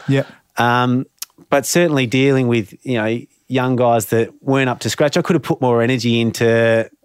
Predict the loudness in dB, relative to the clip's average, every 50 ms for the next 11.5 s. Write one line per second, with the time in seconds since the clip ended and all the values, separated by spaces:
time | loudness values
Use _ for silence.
0 | _ _ _ _ -8 -2 -2 -2 0 0 -2 0 0 0 0 0 0 -2 -2 -2
1 | -2 -2 -2 -2 0 2 2 2 2 0 -4 _ _ -8 -4 -4 -2 0 0 0
2 | 0 0 0 -2 -2 -2 -4 -4 -2 -2 -2 -2 -2 0 0 0 2 0 0 -2
3 | -4 -2 -4 -4 -2 -2 -2 -2 -2 0 0 0 0 0 0 -2 -6 -14 -20 -20
4 | -20 -20 -20 -20 -20 _ _ _ -4 -2 0 0 2 2 2 2 0 0 -2 -2
5 | -2 0 0 0 0 2 2 2 2 0 0 0 0 -2 -2 -4 -6 _ -2 -2
6 | 0 0 0 -2 -2 -4 -4 -2 -2 0 2 2 2 2 2 0 0 0 0 0
7 | 0 0 0 2 2 0 -2 -6 -12 _ _ -2 0 0 0 0 0 0 0 0
8 | 0 0 0 -2 -2 -2 0 0 0 0 -2 -2 -2 -2 0 0 0 0 0 0
9 | 0 0 0 -2 -2 -2 -2 0 2 2 2 2 2 2 2 0 0 -2 -4 -4
10 | -6 -6 -2 0 0 2 2 0 -2 -2 -2 -2 0 0 0 0 0 -2 -2 -2
11 | -2 -2 -2 -2 -4 -4 -6 -6 -6 -8